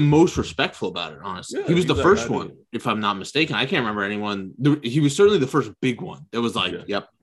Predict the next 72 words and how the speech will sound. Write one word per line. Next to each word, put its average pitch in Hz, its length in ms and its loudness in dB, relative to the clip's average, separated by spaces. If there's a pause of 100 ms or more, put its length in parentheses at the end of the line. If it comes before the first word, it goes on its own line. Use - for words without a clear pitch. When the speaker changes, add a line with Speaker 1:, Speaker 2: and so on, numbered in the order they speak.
(200)
Speaker 2:
I 101 80 -6
did 80 200 -6
it." - 140 -18 (720)
Speaker 1:
Yeah, 107 120 -6
he 117 160 -10
was 107 100 -6
like, 104 120 -2
"Yeah, 104 80 2
I 98 40 0
did 92 140 -10
that." - 220 -10 (500)
And 107 80 2
he's 107 100 0
like, 98 120 2
"Why?" 98 160 4
He's 95 80 0
like, 87 140 -2
"'Cause 90 300 -2
I 90 300 -2
needed 90 260 -6
recovery. 87 460 -8
Like, 87 160 -4
I 87 40 -2
don't 92 100 0
know 101 60 2
what 160 100 4
Speaker 2:
Yeah, - 100 2
Speaker 1:
you 240 60 6
Speaker 2:
he 247 100 8
was 247 100 8
Speaker 1:
want 247 40 2
me 240 80 6
Speaker 2:
like, - 80 6
Speaker 1:
to 240 60 2
Speaker 2:
"I - 40 6
was 240 80 4
Speaker 1:
say." - 580 2 (540)
Speaker 2:
brutally 135 360 6
hurt. 113 460 2 (360)
It, 87 180 -8
Speaker 1:
Yeah, - 60 -10
Speaker 2:
nothing 104 400 0
Speaker 1:
'cause - 120 4
his 95 100 4
Speaker 2:
worked." - 60 0
Speaker 1:
career 175 300 4
was 147 140 4
in 107 100 2
jeopardy. 90 360 -2
That's 160 200 0
why 151 160 2
he 117 60 4
Speaker 2:
Yeah. - 60 4
Speaker 1:
said 113 100 4
he 101 80 -4
did 127 180 2
it. 135 100 -2
He 123 100 -4
was 113 100 -4
like, 92 140 -2
"Yeah, 90 100 -4
I - 20 -4
didn't 101 140 -6
think 98 80 -4
I 98 40 -2
was 95 80 -4
gonna 98 100 -6
be 98 40 0
able 92 120 -4
to - 20 -10
come 90 100 -6
back." 117 200 -2